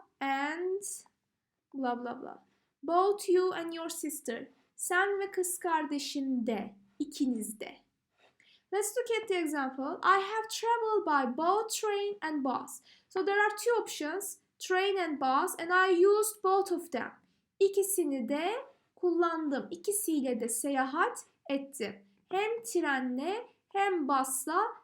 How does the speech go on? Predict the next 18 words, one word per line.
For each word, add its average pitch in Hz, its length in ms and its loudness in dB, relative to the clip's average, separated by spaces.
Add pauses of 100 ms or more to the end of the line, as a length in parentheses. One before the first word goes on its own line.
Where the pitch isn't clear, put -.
seyahat 294 680 -2
ettim. - 380 -6 (920)
Both 466 360 4 (100)
cities 392 380 4
have 349 200 0
got 330 300 -2
underground 359 640 2
metros. 262 760 -6
Bu 403 60 0
şekilde 392 400 0
de 285 120 -4
kullanabilirim. 254 760 -2 (280)
Yine 311 340 -2
direkt 359 360 0 (600)
ismin 339 400 0
önüne 262 300 -2
getirip. 233 500 -6 (640)
Both 466 320 4